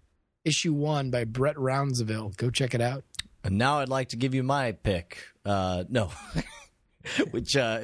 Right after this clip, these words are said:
Speaker 2: I, I mean, it's a testament to the, to the project that, uh, that both of us are so enthusiastic about it.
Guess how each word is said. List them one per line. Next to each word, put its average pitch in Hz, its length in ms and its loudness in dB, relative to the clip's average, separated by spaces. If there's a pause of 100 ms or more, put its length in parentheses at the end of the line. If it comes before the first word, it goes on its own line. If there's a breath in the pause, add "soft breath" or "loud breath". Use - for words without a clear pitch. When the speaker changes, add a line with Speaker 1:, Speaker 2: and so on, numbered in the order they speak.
(140)
Speaker 2:
I, 160 220 2
I - 20 2
mean, 165 160 0
it's 151 160 0
a 151 80 -2
testament 135 540 2
to 123 160 2
the, 110 220 0 (260)
to 131 80 2
the 110 100 2
project 104 500 2
that, 98 240 0
uh, 98 220 2
that 95 320 -2
both 104 180 2
of 95 80 -4
us 92 160 0
are 95 60 -2
so 95 180 0
enthusiastic 90 680 -2
about 87 220 -8
it. 87 100 -12